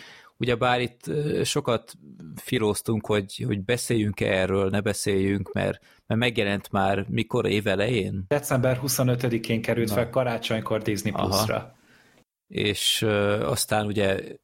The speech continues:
Speaker 1: nem is volt biztos, hogy lesz-e végül mozikban, azt lekerült júniusban, vagy, vagy még akár májusban a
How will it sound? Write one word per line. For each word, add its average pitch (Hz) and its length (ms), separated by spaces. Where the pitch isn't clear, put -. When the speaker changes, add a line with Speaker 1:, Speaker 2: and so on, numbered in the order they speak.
Speaker 1:
nem 123 280
is 110 140
volt 104 240
biztos, 113 460
hogy 101 160
lesz-e 113 360
végül 104 340
mozikban, 101 540
azt 98 160
lekerült 117 560
júniusban, 104 920
vagy, 98 240
vagy - 220
még 101 200
akár 101 260
májusban 101 640
a 98 200